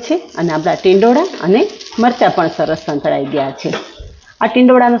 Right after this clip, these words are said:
સંભારો થોડો crunchy વધારે સરસ લાગે છે, પણ જો તમને ટિંડોળા એકદમ soft પસંદ હોય ને તો સંભારાને થોડી વધારે વાર ચોળવવાનો. તો અહીંયા તમે જોઈ શકો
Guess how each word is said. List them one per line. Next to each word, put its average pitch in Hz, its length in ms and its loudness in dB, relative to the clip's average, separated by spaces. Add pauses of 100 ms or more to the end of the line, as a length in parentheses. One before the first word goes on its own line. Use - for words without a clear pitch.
સંભારો 233 340 2 (200)
થોડો 330 200 4 (120)
crunchy 233 400 2
વધારે 180 320 2 (100)
સરસ 156 340 -2
લાગે 160 320 -2
છે, 165 100 -12 (120)
પણ 208 180 2
જો 269 160 2
તમને 208 240 4 (440)
ટિંડોળા 233 440 4
એકદમ 220 240 0 (120)
soft 247 320 2
પસંદ 269 420 2
હોય 320 220 4
ને 240 80 2 (460)
તો 302 60 0 (260)
સંભારાને 247 460 4 (120)
થોડી 233 260 2
વધારે 220 340 2
વાર 165 220 2
ચોળવવાનો. 165 540 0 (760)
તો - 80 0
અહીંયા 196 240 4
તમે 190 260 4
જોઈ 185 240 4
શકો 180 320 2